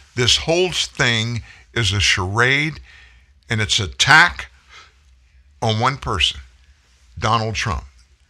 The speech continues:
They are doing everything they can do, are these Democrats and others that aren't on this committee,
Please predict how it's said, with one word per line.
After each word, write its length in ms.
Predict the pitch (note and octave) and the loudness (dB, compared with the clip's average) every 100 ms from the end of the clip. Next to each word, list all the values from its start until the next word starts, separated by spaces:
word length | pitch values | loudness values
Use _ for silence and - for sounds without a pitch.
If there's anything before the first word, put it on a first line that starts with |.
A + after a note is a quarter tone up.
| _ | _
They 200 | G2+ A#2 | -4 0
are 120 | B2 A2 | 2 0
doing 280 | A#2+ A2+ | -2 -2
everything 420 | A#2 C#3+ C#3+ D#3+ D3+ | 0 0 -2 -2 0
they 120 | C#3+ | -2
can 180 | D#3 C#3+ | -2 -4
do, 180 | B2 | 0
are 140 | F#2+ G#2+ | 2 0
these 240 | A2+ A2 | 0 -2
Democrats 640 | - A2 E2 - B1 B1 F2+ | -2 -4 -4 -4 -4 -2 -4
and 120 | G2+ | -2
others 360 | G#2 D#2+ D2+ | -2 -2 -4
that 120 | F2+ F2+ | -4 -4
aren't 200 | F#2 E2+ | -2 -2
on 80 | |
this 180 | D#2+ D#2 | -2 -4
committee, 440 | - D2+ D2+ - | -4 -4 -4 -6